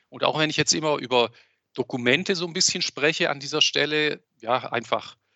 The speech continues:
ja, historisch bedingt, weil ich eben ein alter D-M-S-Mensch bin und sehr viel über Dokumente immer spreche,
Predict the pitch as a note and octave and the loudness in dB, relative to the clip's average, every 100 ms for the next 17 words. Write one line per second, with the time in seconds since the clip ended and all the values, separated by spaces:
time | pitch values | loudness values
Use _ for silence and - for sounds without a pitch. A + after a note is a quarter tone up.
0 | _ _ G2 A2 A#2 - D3 D3+ - C3+ | _ _ -8 -2 0 2 2 2 2 4
1 | G#3+ C4 - B2 - D3+ C#3 C3+ A#2+ C3 | 4 2 -2 -2 -2 -2 -2 -4 -2 2
2 | C#3+ C#3+ C#3+ C#3+ D#3+ D#3 D3+ C3+ C3+ - | 2 4 4 4 2 0 0 -2 -2 -4
3 | D#3+ A3+ G3+ C3 C#3+ C#3 G#3 F#3 C3 C3+ | -4 -4 -6 -6 -6 -4 -6 -4 -4 -4
4 | - B2+ C3+ F3 E3 E3 - D3+ D#3 F#3+ | -4 0 0 0 -2 0 0 0 0 -2